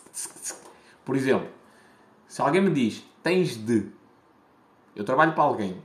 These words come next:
e a pessoa chega à minha beira e diz assim, "Tens de", é, é, já matou tudo, já matou. Aliás, eu, quando trabalhava na Câmara Municipal, mandei um e-mail à, à responsável, à chefe de recursos humanos, a dizer assim,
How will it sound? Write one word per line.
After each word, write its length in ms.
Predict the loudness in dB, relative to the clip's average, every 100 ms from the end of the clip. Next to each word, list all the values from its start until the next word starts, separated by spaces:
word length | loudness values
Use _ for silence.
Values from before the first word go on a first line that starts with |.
| -10
e 80 |
a 40 | -8
pessoa 180 | -6 -6
chega 180 | -4
à 40 | -6
minha 140 | -6
beira 200 | -6 -4
e 40 | -2
diz 160 | -4
assim, 240 | -6 -8 -10 -6
"Tens 400 | -2 0 -2 -4
de", 300 | -2 0 0 -4 -20 -16 -4
é, 640 | 0 2 0 -4 -6 -8 -10 -16 -20 -20 -20 _ -20 -20 -20 -20 -20 -20 -20 -20 -20 -20 -18
é, 100 | -14
já 200 | 2 4
matou 400 | 6 6 6 4
tudo, 360 | 4 2 2 -6 -8
já 140 | -6
matou. 360 | -4 -4 -6 -8 -10
Aliás, 420 | -2 2 2 2 -2
eu, 220 | 2 2 0
quando 180 | -2 -2
trabalhava 300 | 0 2 2
na 80 | 2
Câmara 220 | -2 -2
Municipal, 360 | -4 -6 -2 0
mandei 180 | 0 -4
um 120 | -2
e-mail 420 | -4 -2 -4 -8 -6
à, 300 | -2 -2 -2
à 60 | -4
responsável, 480 | -8 -6 0 0 0
à 60 |
chefe 320 | -4 -6 -6 -10
de 400 | -2 0 0 -2
recursos 320 | -4 -8 -6
humanos, 360 | -6 -6 -6 -10 -18 _ _ -20 -20 -20 _ _ _ _ _ _ _ _
a 40 | -6
dizer 280 | -2 0 0
assim, 380 | 0 -6 -10